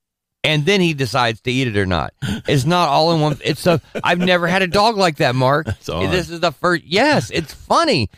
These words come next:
Speaker 1: because he's, you know, he's not the sharpest knife in the place that you put sharp
Speaker 2: Yeah, I, I
Speaker 1: objects
Speaker 2: got
Speaker 1: in,
Speaker 2: you,
Speaker 1: you know.
Speaker 2: yeah. But look,
Speaker 1: Bless his heart.
Speaker 2: look, he,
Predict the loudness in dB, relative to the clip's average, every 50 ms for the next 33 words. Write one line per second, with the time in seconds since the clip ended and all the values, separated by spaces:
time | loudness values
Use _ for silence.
0 | -20 -10 -2 -2 0 2 4 2 2 0 -4 -12 _ _ _ _ _ _ _ _
1 | -4 -2 -2 -2 -2 -6 -14 -20 _ _ _ _ _ _ _ _ _ _ _ _
2 | _ _ _ _ -4 -2 0 2 2 2 2 2 2 2 2 0 0 0 0 0
3 | -2 -2 -2 -6 -4 -2 0 0 0 0 0 -2 -4 -2 -2 -2 0 0 2 0
4 | 0 0 0 2 2 2 2 0 0 0 -2 -4 -6 -10 -12 -10 -8 -8 -4 -2
5 | -4 -4 -4 _ _ _ -6 -4 -2 -2 -2 -4 _ -4 -2 0 0 -2 -2 -2
6 | -4 -2 -2 0 0 0 0 0 0 0 0 2 0 0 -2 -4 -6 _ _ _
7 | _ _ _ _ _ _ _ _ _ _ _ _ _ _ -2 -2 0 0 0 -2
8 | -2 0 2 0 0 2 0 0 0 -2 -6 -16 -20 -18 -14 -14 -14 -8 -4 -2
9 | 0 0 0 -2 -6 _ _ -14 -8 -6 -6